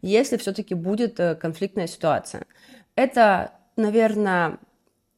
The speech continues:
классическая история для всякой валюте, для всякой валюты, кроме доллара.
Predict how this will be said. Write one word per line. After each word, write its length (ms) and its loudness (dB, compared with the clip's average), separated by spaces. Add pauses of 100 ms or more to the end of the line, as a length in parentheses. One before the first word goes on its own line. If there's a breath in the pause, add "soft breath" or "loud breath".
(160)
классическая 680 2
история 720 0
для 560 0 (300)
всякой 560 2
валюте, 640 -2 (120)
для 360 2
всякой 340 -2
валюты, 360 -2
кроме 280 0
доллара. 420 0